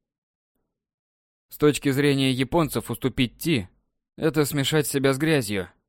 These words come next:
поскольку представительница противоположного пола по умолчанию ниже любого мужчины,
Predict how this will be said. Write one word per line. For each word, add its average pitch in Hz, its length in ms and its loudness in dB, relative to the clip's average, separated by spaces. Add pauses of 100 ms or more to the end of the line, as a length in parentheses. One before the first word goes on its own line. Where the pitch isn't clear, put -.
(160)
поскольку 156 440 0
представительница 143 800 0
противоположного 135 800 0
пола 131 320 2
по 117 160 2
умолчанию 123 640 2
ниже 131 260 0
любого 117 320 2
мужчины, 127 540 -2